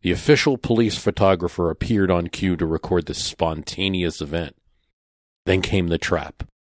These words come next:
Spotting me in the crowd, Amin declared, 'There is my best friend Patrick. He will do the next number.' With that,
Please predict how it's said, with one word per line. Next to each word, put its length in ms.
Spotting 560
me 160
in 120
the 80
crowd, 580
Amin 340
declared, 600
'There 240
is 160
my 160
best 360
friend 300
Patrick. 540
He 160
will 180
do 240
the 120
next 320
number.' 420
With 180
that, 340